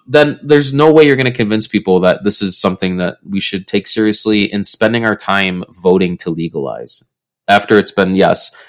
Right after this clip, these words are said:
rightful-, like, unrightfully, like, illegalized, right? Um, but, like, we gotta give a reason to put this in front of people to get legislatures to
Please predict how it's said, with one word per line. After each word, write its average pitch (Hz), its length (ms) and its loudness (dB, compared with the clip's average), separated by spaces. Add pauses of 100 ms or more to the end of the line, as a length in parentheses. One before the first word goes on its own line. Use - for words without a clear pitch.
rightful-, 92 360 0
like, 98 200 2
unrightfully, 87 800 -2 (260)
like, 78 360 -10
illegalized, 69 680 -8
right? 82 240 -4 (400)
Um, 107 380 4 (320)
but, 123 340 2 (280)
like, 120 320 4
we 147 120 4
gotta 165 400 2
give 139 380 2 (100)
a 117 60 2
reason 101 680 -2
to - 180 -6 (180)
put - 280 -4
this 107 220 -2
in 95 100 -10
front 101 220 -6
of 92 80 -8
people 87 440 -10
to 98 280 -6 (120)
get - 220 0
legislatures 92 800 -4
to 98 200 -4